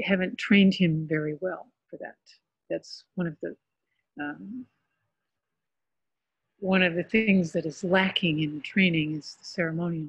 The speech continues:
aspect. Um, so I was nervous. I'm sure he was nervous. I was nervous. How is he gonna do?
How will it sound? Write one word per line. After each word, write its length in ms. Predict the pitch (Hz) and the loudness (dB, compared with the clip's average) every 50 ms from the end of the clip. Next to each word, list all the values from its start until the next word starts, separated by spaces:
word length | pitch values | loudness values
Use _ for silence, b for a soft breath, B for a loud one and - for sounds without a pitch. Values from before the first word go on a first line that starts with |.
| 147 143 | -10 -16
aspect. 600 | 131 _ - _ _ - - _ _ _ - _ _ _ _ _ _ _ _ _ _ _ _ _ _ _ _ _ _ _ _ _ _ _ - | -20 _ -20 _ _ -20 -20 _ _ _ -20 _ _ _ _ _ _ _ _ _ _ _ _ _ _ _ _ _ _ _ _ _ _ _ -14
Um, 320 | 156 151 147 143 143 151 160 180 190 - _ _ _ _ _ _ _ _ _ | -12 -12 -12 -14 -14 -18 _ -20 -20 -20 _ _ _ _ _ _ _ _ _
so 580 | _ - - - - 220 208 185 180 180 - _ _ _ _ _ _ | _ -20 -12 -2 0 2 2 2 2 0 -4 _ _ _ _ _ _
I 80 | - 220 | 0 2
was 220 | 254 269 240 - | 2 2 2 4
nervous. 540 | 226 233 277 302 240 - _ - - - - _ _ _ _ _ _ _ _ _ _ _ _ _ _ _ | 4 4 4 4 2 -4 _ -18 -20 -20 -20 _ _ _ _ _ _ _ _ _ _ _ _ _ _ _
I'm 80 | 180 165 | -16 -14
sure 200 | - - 254 202 | -4 -2 0 0
he 120 | 185 202 | 0 -2
was 200 | 185 175 - _ | -2 -4 -12 _
nervous. 440 | 165 151 - _ _ _ _ - _ _ _ _ _ _ _ _ _ _ _ _ _ _ _ _ | -12 -12 -12 _ _ _ _ -20 _ _ _ _ _ _ _ _ _ _ _ _ _ _ _ _
I 140 | 226 277 | 0 2
was 220 | 320 277 214 180 _ - | 2 0 -2 -4 _ -8
nervous. 480 | 220 233 220 196 - _ - - - _ _ _ _ _ _ _ _ _ _ _ | -8 -8 -8 -10 -16 _ -20 -20 -20 _ _ _ _ _ _ _ _ _ _ _
How 240 | - 175 175 185 196 | -6 -4 -2 0 0
is 100 | 190 185 | -2 -2
he 100 | - 220 | -4 -4
gonna 200 | 202 214 202 208 | -2 0 0 0
do? 240 | 190 226 233 202 - | 2 0 0 0 -2